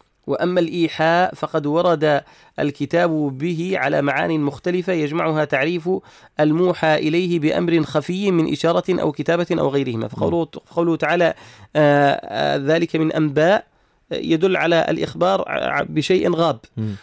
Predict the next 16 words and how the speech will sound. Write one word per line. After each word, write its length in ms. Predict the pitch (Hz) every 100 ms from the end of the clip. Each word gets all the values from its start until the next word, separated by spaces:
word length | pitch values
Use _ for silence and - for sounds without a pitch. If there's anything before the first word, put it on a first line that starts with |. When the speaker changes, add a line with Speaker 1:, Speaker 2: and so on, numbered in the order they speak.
| - -
Speaker 1:
ومن 880 | 143 143 147 156 156 151 156 147 160
"نوحيه 540 | 175 - 220 202 170
إليك" 300 | 165 208 180
يدل 320 | 156 165 196
على 340 | 147 165 196 214 - - -
الإيحاء 920 | 147 151 160 - 180 175 156 175 190 196
بأمر 420 | 170 - 185 175
خفي، 400 | 170 165 190 143 - -
Speaker 2:
مم. 100 | 101
Speaker 1:
الإبلاغ 1300 | 151 135 127 - 147 123 139 165 185 190 170 - 147
بأمر 600 | 135 156 180 185 170 160
خفي 500 | - 151 160 165 196
من 200 | 185 156
إشارة 420 | 143 165 170 160
أو 100 | 143
كتابة. 380 | 131 131 123 -